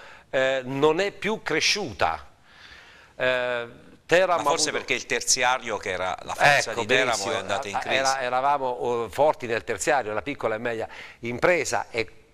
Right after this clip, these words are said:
Speaker 1: quella è quella che ha subito la crisi più devastante. La grande impresa ha saputo, eh, riconvertirsi. Le nostre grandi imprese, che sono pochissime, eh, hanno sviluppato in questo momento di crisi, hanno trovato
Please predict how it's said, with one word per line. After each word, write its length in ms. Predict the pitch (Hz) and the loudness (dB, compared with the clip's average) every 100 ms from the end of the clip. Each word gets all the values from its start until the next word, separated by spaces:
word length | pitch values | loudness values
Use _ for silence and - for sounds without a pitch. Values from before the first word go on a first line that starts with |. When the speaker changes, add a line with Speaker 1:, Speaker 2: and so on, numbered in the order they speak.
| - | 4
Speaker 1:
quella 360 | 165 185 180 | 4 6 4
è 100 | 131 | 2
quella 240 | - 135 123 | 0 -2 -2
che 80 | |
ha 60 | 113 | -4
subito 500 | 117 110 139 151 143 | -6 -6 -4 0 0
la 100 | 113 | 0
crisi 320 | - 131 143 | -4 -8 -8
più 140 | 120 104 | -8 -6
devastante. 840 | 90 82 - 135 110 85 85 90 - - | -6 -4 0 4 4 0 -8 -10 -12 -12
La 180 | 107 123 | 4 4
grande 300 | 131 156 143 | 6 2 0
impresa 360 | 139 143 147 131 | -2 0 -2 0
ha 40 | |
saputo, 440 | 113 117 127 110 110 | -2 -2 -4 -4 -4
eh, 300 | 113 110 107 | -2 0 -2
riconvertirsi. 960 | 123 120 113 98 98 - 120 87 - 85 - - | -4 -2 -2 -2 -4 -4 -4 -4 -6 -12 -16 -8
Le 120 | 113 143 | 0 2
nostre 380 | 214 180 151 | 2 2 0
grandi 340 | 123 160 151 135 | 2 2 2 -2
imprese, 300 | 123 135 113 | -2 -2 -2
che 100 | 110 | -2
sono 240 | 151 120 | -2 -2
pochissime, 720 | 98 113 139 101 - 92 117 - - - | -2 -4 -4 -2 -4 -4 -6 -6 -18 -12
eh, 160 | - 123 | -2 0
hanno 440 | 123 160 165 135 131 | 2 2 2 -2 -2
sviluppato 840 | 95 135 143 - 226 160 101 107 | -4 -4 -4 6 8 8 4 -2
in 80 | 101 | -4
questo 240 | 127 - | -4 -2
momento 240 | 120 113 120 | -2 -2 -4
di 80 | |
crisi, 180 | 123 139 | -4 0
hanno 200 | 131 127 | 0 -2
trovato 480 | 127 143 160 143 120 | -4 0 0 -2 -6